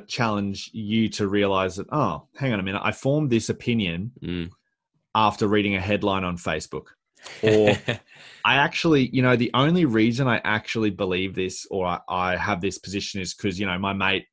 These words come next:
Speaker 1: Tomo told me, uh, and Tomo heard it
Speaker 2: Come
Speaker 1: from
Speaker 2: on,
Speaker 1: someone
Speaker 2: Tomo.
Speaker 1: else kind of thing. Yeah.
Speaker 2: Yeah.
Speaker 1: Tomo is just kinda,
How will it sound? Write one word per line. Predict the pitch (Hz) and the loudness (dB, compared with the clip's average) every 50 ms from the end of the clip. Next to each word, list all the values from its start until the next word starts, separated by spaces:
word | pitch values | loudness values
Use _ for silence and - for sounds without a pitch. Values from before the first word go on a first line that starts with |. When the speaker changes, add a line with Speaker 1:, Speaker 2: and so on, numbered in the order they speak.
| _ _ _ _ _ _ _ _ - | _ _ _ _ _ _ _ _ -6
Speaker 1:
Tomo | - 110 101 104 104 104 | -4 -2 0 0 0 0
told | 98 - - 92 82 82 80 | -2 -2 -4 -4 -4 -4 -6
me, | 78 76 85 110 123 - _ _ _ _ _ _ - | -8 -6 -6 -6 -8 -8 _ _ _ _ _ _ -6
uh, | 101 101 95 92 92 - | -2 0 2 2 2 0
and | 95 101 101 104 | 0 -2 -2 0
Tomo | 127 123 117 113 104 101 95 | 0 2 2 2 2 2 0
heard | 92 101 104 95 95 90 | 0 0 0 0 0 0
it | 95 85 - | -2 -4 -4
Speaker 2:
Come | - 113 95 | -2 -2 -2
Speaker 1:
from | 82 | -2
Speaker 2:
on, | 73 | -2
Speaker 1:
someone | 87 113 98 87 87 87 | -2 -2 0 0 0 0
Speaker 2:
Tomo. | 87 95 | 0 0
Speaker 1:
else | 90 62 - - - - | -2 -4 -8 -10 -16 -16
kind | - - 95 85 | -10 -8 -8 -6
of | 82 - | -6 -6
thing. | 98 87 87 98 | -8 -8 -6 -4
Yeah. | 92 101 98 90 85 87 | -4 -2 -2 -2 -2 -4
Speaker 2:
Yeah. | 87 85 90 85 - | -4 -4 -4 -4 -2
Speaker 1:
Tomo | - 127 117 107 98 92 95 | 0 2 4 4 4 4 2
is | 98 90 | 0 0
just | - 101 95 - - | -2 -4 -4 -2 -4
kinda, | 107 95 90 87 | -2 -2 -2 -4